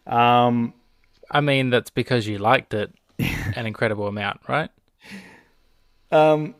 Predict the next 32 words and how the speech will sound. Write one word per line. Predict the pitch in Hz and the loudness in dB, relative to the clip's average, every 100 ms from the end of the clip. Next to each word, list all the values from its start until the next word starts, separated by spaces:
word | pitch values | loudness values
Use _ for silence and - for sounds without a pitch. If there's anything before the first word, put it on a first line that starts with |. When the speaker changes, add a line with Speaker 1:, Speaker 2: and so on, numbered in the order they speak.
| _ | _
Speaker 1:
yeah, | 220 269 233 | 2 6 6
I | 196 | 4
was | 180 190 | 2 4
like, | 170 165 - | 2 2 -10
uh, | - 131 | -12 -10
it, | 147 151 160 - | -10 -12 -16 -4
I, | 143 143 - | 0 0 0
I, | 131 135 139 117 | 0 0 0 -2
I, | 120 123 117 | -2 0 2
uh, | 110 110 107 107 110 180 - _ _ - 123 | 4 4 2 0 -2 -12 -20 _ _ -12 -10
to | - | -8
quote | 113 - 156 139 | -6 2 2 2
you | 123 120 113 | -4 -4 -4
from | - 110 | -6 -6
our | 104 | -6
verses, | 98 107 104 - 92 90 - | -4 -4 -4 -6 -8 -10 -10
I, | 98 95 95 92 _ | -8 -8 -8 -12 _
I, | 98 92 - _ _ _ _ _ _ 123 120 | -16 -16 -18 _ _ _ _ _ _ -20 -14
with | 117 104 107 | -10 -8 -6
you | 110 | -6
and | 101 101 | -6 -2
Go | 110 104 | -2 -2
and | 101 | -6
Animal, | 101 101 87 95 - _ _ _ _ _ _ | -6 -8 -8 -10 -14 _ _ _ _ _ _
Scentless | - 123 117 | -8 -6 -6
Apprentice | 113 120 110 101 - - - | -6 -4 -4 -6 -10 -14 -12
and | 110 101 | -10 -6
Serve | 117 107 | -2 -4
the | 95 | -4
Servants, | 110 104 92 90 - - - _ _ _ _ _ _ _ | -4 -4 -6 -10 -14 -16 -16 _ _ _ _ _ _ _
sort | - 95 | -10 -8
of, | 90 87 | -10 -14